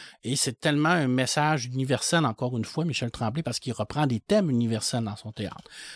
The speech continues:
Alors, tu peux l'adapter en n'importe quoi, Michel Tremblay, encore une fois. Tu pourrais le faire en médiéval, tu pourrais le faire au-, en... Des belles sœurs qui se passent dans l'espace, c'est faisable parce que ça parle de nous, ça parle de l'humain.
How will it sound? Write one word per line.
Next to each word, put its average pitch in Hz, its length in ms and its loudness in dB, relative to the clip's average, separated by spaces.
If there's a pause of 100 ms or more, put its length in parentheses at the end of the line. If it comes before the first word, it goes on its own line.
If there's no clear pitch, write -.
(120)
Alors, 110 160 0
tu - 100 -8
peux 151 120 -2
l'adapter 135 440 0
en 131 100 0
n'importe 185 600 -2
quoi, 127 140 -4
Michel 92 320 -8
Tremblay, 101 320 -10
encore 95 260 -8
une 90 60 -8
fois. - 160 -6
Tu - 100 -16
pourrais 120 220 -4
le 107 60 -2
faire 135 260 -4
en 104 120 -6
médiéval, 120 680 -2
tu - 80 -18
pourrais 107 140 -6
le 101 40 -4
faire 143 160 -4
au-, 107 80 -8 (240)
en... 117 120 -8 (520)
Des 127 100 4
belles 147 180 6
sœurs 196 300 8
qui - 100 -10
se - 40 -10
passent 175 200 4
dans 147 100 4
l'espace, 160 560 4
c'est - 180 0
faisable 175 460 6
parce - 200 2
que 226 120 2
ça - 220 6
parle 190 360 8
de 139 140 6
nous, 143 320 6 (340)
ça 123 140 -2
parle 165 240 8
de 139 80 8
l'humain. 147 460 6